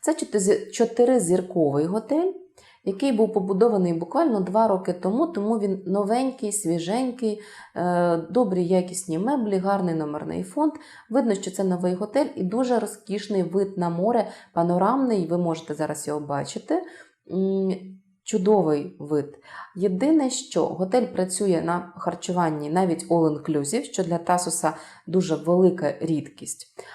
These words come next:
Але готель знаходиться на пагорбі, з якого потрібно спускатися до моря. Або ж є трансфер на автобусі, який возить вас на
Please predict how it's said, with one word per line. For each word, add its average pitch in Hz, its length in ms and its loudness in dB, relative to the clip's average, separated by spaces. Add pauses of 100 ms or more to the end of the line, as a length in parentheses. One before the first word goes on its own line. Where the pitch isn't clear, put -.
(140)
Але 185 260 4
готель 190 440 0
знаходиться 185 720 0 (160)
на 175 180 0
пагорбі, 175 840 0
з 240 100 -4
якого 226 280 2
потрібно 190 340 -2
спускатися 190 640 -4
до 165 220 -2
моря. 160 420 -2 (380)
Або 180 240 2
ж 170 100 0
є 160 80 2
трансфер 160 540 -6
на 160 200 -4
автобусі, 311 560 0
який 185 180 0
возить 180 340 -4
вас 156 200 -4
на 160 200 -2